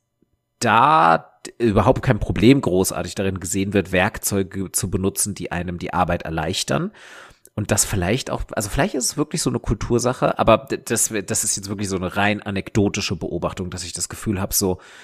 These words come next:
wenn ich so Amerik-, U-S-amerikanische Artikel lese, dann werden da viel, viel stärker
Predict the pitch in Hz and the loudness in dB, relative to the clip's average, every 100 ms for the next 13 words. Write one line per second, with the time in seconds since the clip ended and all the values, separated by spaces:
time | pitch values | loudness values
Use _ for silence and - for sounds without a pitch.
0 | - - - 92 90 - 104 95 95 98 | -20 -20 -2 -2 0 -2 -2 -2 -4 -8
1 | - 110 104 - 92 101 - 107 110 - | -6 -2 -2 -2 -6 -8 -2 0 0 -2
2 | - - 123 107 98 95 92 87 92 92 | -4 -6 -6 -2 0 0 -2 -4 -4 -4
3 | 98 85 - 143 135 113 - - 101 104 | -4 -8 -2 -2 -2 -4 -4 -2 0 0
4 | - 120 110 | 0 -2 -2